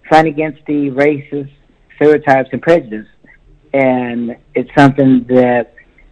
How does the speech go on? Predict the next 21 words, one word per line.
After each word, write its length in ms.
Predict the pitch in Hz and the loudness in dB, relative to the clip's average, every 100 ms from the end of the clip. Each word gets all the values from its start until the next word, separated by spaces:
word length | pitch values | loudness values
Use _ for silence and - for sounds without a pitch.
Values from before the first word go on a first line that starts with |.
| - | -4
you 180 | 151 131 | 0 2
know, 140 | 127 | 2
that 340 | 120 131 127 | 2 2 2
when 260 | 147 139 135 | 0 2 4
you 400 | 131 127 120 - _ - _ _ _ _ _ _ | 4 4 2 -4 _ -20 _ _ _ _ _ _
try 200 | - 170 | 4 4
to 60 | 185 | 6
look 140 | 160 | 4
for 180 | - 139 | 2 0
education, 840 | 139 131 127 - 131 127 - 127 131 - | 0 -2 -4 0 0 0 -2 -2 -4 -8
that 480 | 139 123 117 127 123 | -6 -4 2 4 4
it, 420 | 123 123 466 453 - - 659 - - - _ | 2 0 -6 -8 -10 -16 -14 -16 -20 -20 _
that 280 | 131 123 131 | -6 0 2
it 140 | 131 127 | 2 4
really, 420 | 147 160 147 139 | 4 4 2 -2
um, 480 | 131 127 123 117 117 _ _ _ _ _ | -2 -2 -2 -6 -20 _ _ _ _ _
you 120 | 165 | -4
know, 220 | 139 127 123 _ _ _ _ - | -2 -2 -6 _ _ _ _ -14
you 440 | 147 151 151 160 | -8 -2 4 6
have 420 | 151 151 151 147 | 6 6 6 4
to 360 | 160 143 135 135 | -2 -4 -4 -8